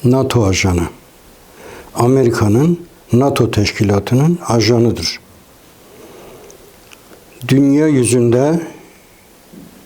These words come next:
hangi dinden, hangi milletten, hangi kabileden olursa olsun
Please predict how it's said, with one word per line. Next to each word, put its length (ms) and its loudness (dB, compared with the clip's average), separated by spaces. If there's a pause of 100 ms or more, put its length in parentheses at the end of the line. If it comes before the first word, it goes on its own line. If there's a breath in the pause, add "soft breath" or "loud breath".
(880 loud breath)
hangi 600 0
dinden, 420 2
hangi 420 0
milletten, 640 0
hangi 380 0
kabileden 680 0
olursa 400 -2
olsun 540 -2